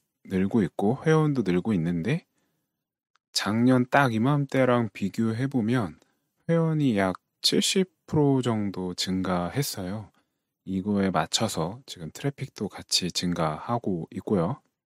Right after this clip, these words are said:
또 앞으로도 지속적으로 트래픽이 증가할 것으로 지금 예상되고 있는데 일단 고객사가 계속 늘어날 거고요.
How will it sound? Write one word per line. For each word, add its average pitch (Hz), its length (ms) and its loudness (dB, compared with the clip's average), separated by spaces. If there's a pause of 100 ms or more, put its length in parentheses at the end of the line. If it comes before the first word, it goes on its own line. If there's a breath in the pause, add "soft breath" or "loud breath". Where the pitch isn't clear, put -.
(1160)
또 170 260 4 (1040)
앞으로도 127 680 0
지속적으로 110 720 2
트래픽이 104 680 0
증가할 104 640 0
것으로 98 580 -4
지금 87 560 -14 (100)
예상되고 110 460 2
있는데 87 480 -4 (600 soft breath)
일단 143 380 0
고객사가 117 1120 0
계속 95 500 -4 (320)
늘어날 82 920 2
거고요. 110 460 2